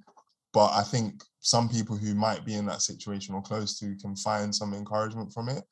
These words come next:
Um, and f-, a lot of them will wanna find you. Some of them may not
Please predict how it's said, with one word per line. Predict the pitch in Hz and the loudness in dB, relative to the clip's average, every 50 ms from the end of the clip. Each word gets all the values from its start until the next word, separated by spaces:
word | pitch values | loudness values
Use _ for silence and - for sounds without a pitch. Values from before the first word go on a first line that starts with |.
| _ - - - - _ _ _ _ _ - | _ -20 -20 -20 -20 _ _ _ _ _ 2
Um, | 107 107 110 107 104 104 104 104 104 101 - - | 4 6 8 8 8 8 6 4 2 0 0 2
and | 110 104 104 104 104 104 104 104 - - _ _ _ _ _ _ _ _ _ _ _ _ - - - | 4 4 4 4 4 2 0 -2 -4 -10 _ _ _ _ _ _ _ _ _ _ _ _ -16 -8 -2
f-, | - - | 2 4
a | |
lot | 110 127 117 113 | 6 6 6 6
of | 110 110 | 4 4
them | 120 113 113 113 | 4 4 4 2
will | 110 110 | 2 2
wanna | 110 107 107 101 104 | 2 2 2 0 0
find | 101 - - - 113 120 120 123 123 120 113 | -2 -4 -2 0 0 2 2 0 -2 -2 -2
you. | 120 120 120 120 120 120 123 120 113 120 | -4 -4 -2 -2 -4 -4 -4 -6 -8 -4
Some | 131 - - 117 120 | -2 2 2 4 4
of | 117 113 | 4 4
them | 113 110 110 | 4 4 4
may | 107 107 107 | 2 2 2
not | 107 107 - - | 2 0 0 -2